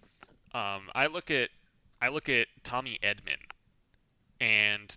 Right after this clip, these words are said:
he, he might be more of a building block type piece for them. I don't know exactly how they view him long term, but he has a lot of value, and teams are gonna need infield versatility at this deadline,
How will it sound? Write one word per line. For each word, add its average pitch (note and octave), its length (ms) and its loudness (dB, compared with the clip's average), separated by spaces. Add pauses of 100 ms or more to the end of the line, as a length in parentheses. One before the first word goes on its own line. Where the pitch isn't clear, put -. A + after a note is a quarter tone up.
he, D3+ 200 -6
he D3+ 180 -4
might D3 220 2
be F3+ 100 -6
more C3+ 180 -8
of A2 80 -4
a A2 40 -10
building B2 360 -4
block F#2+ 260 -6
type F2+ 300 2
piece - 300 -12
for - 160 -14
them. F#2 320 0
I F#2+ 140 -2
don't G#2 140 -12
know G#2+ 140 -14
exactly G2 440 -2
how G#2+ 120 -2
they G2+ 120 -4
view G2+ 220 -12
him G2+ 160 -8 (180)
long F#2 260 -16
term, G#2+ 280 -12
but G#2+ 100 -12
he G#2 140 -10
has B2+ 380 4
a G#2 60 -6
lot F#2 260 -2
of F2 80 -12
value, E2 520 -2 (220)
and - 380 -4 (500)
teams E3 280 0
are B2+ 60 -4
gonna A#2+ 180 -2
need A2+ 360 -6
infield G2+ 720 -10
versatility G2+ 1000 -6 (420)
at F#2+ 180 2
this G2 160 -6
deadline, F2+ 600 -4